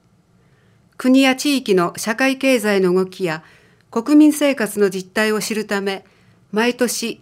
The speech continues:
様々な統計調査が行われています。それらの統計調査の実施にあたり、最前線で活躍いただく登録統計調査員を募集しています。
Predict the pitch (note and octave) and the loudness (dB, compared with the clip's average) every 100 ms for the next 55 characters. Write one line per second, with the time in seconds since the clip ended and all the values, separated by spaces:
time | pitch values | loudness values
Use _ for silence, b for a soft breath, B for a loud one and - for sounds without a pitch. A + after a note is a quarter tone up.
0 | - - A3+ D#4 D4 A#3+ G3+ A3+ C4 C4 | -10 -2 0 2 2 2 0 0 -4 -2
1 | B3+ B3 A#3+ G3+ E3 D#3 D#3 G3+ G3+ F#3+ | -2 -2 -4 -4 -6 -6 -6 -4 -2 -4
2 | F#3+ F#3 F3+ E3 F3 - - b b b | -6 -6 -4 -4 -6 -12 -20 b b b
3 | b b b b b - - A#3+ C4 A3+ | b b b b b -12 -4 0 2 2
4 | G3 G3 C4+ C#4 C#4 C4+ C4+ C4 A#3+ F3+ | 0 0 0 0 0 -2 -2 -2 -2 -2
5 | F3 F3 - G#3+ G#3 G3 G3 F#3+ F#3 b | -2 -4 -4 -2 -2 -2 -6 -6 -10 b
6 | b b b - - C#4+ D4 C#4+ B3+ - | b b b -8 -2 0 0 0 0 0
7 | F#3 E3+ E3 F3 - G#3+ G#3 G3+ G3+ F#3+ | -2 -2 -6 -8 -4 -4 -2 -4 -4 -6
8 | F#3+ F3 F3 b b b b b b b | -6 -8 -10 b b b b b b b
9 | - C#4 D4 D4 C4+ C4+ C4+ C4+ B3+ B3 | -2 2 2 2 -2 0 0 2 -2 0
10 | B3+ B3 B3+ A#3 F3+ C#3+ - - E3 G#3 | -2 -2 -2 0 0 0 -4 -8 -6 -4
11 | G3+ G3+ - F3+ E3 E3+ - | -4 -4 -4 -4 -4 -8 -16